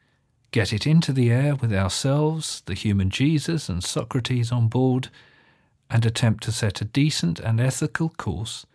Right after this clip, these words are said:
that has some reasonable chance of bringing us to some kind of oasis.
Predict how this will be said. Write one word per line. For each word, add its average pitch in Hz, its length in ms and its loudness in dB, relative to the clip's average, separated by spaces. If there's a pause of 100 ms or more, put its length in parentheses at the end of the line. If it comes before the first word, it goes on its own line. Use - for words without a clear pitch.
(400)
that - 140 -6
has 110 160 6
some 107 280 6
reasonable 156 500 4
chance 101 440 0
of 113 160 -4
bringing 107 380 2
us 113 220 0
to 113 320 -2
some 113 320 0
kind 101 360 0
of 101 120 -2
oasis. 107 760 -2